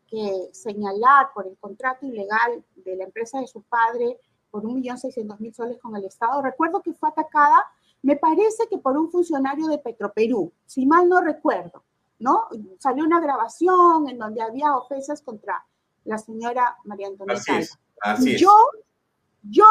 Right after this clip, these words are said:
Speaker 1: me solidaricé con la señora María Antonieta Alba. Yo me soli-,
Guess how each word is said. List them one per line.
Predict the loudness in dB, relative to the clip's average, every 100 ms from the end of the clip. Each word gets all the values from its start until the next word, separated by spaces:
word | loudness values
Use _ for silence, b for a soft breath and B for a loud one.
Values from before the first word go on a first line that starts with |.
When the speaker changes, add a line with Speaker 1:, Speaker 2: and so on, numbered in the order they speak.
| 8
Speaker 1:
me | 4
solidaricé | -4 -6 -6 -6 -6 -8 -6 -6
con | -2 -2
la | -4
señora | -10 -14 -8 -6
María | -6 -10
Antonieta | -16 -14 -12 -12 -14
Alba. | -16 _ _ _ _ _
Yo | 0 2
me | 2
soli-, | 0 -4 -6